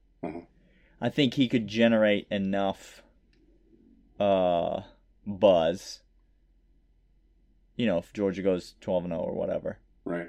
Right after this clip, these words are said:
Speaker 2: Uh, I think he could generate enough buzz. I think he could, I think he could get there. I could see a scenario where he gets there. I don't see a scenario where DeAndre Swift gets there.
Speaker 1: Yeah. Just for your information,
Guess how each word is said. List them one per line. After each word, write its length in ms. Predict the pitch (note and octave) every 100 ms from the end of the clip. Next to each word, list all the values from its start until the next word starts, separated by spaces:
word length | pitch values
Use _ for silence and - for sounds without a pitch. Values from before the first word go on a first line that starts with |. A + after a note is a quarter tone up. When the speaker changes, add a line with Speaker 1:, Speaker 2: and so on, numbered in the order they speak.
| -
Speaker 2:
Uh, 200 | - -
I 100 | G#2
think 140 | A#2
he 100 | A2+
could 120 | G#2+ G2+
generate 240 | G#2 F#2+
enough 240 | F#2 E2+
buzz. 100 | - -
I 60 | B2+
think 160 | E3
he 100 | C3+
could, 260 | G2+ A2+ G2 -
I 120 | C#3
think 180 | D#3+ C3+
he 120 | G#2
could 180 | - F#2
get 180 | - -
there. 100 | -
I 80 | -
could 160 | B2 B2
see 280 | - A#2+ G2
a 20 |
scenario 500 | - F#2 E2 D2+ -
where 180 | - G#2
he 100 | G2
gets 220 | - -
there. 140 | C2+ G2
I 80 |
don't 160 | B2 A#2+
see 180 | - A2+
a 60 |
scenario 400 | F#2+ G2 F2+ F2
where 100 | F2
DeAndre 380 | F2+ F2 F2 E2
Swift 300 | - - -
gets 160 | - -
there. 220 | - -
Speaker 1:
Yeah. 300 | - _ A#2+
Just 220 | B2 C3
for 100 | -
your 120 | C3 A#2
information, 600 | A2+ G2 F2+ F#2 F2+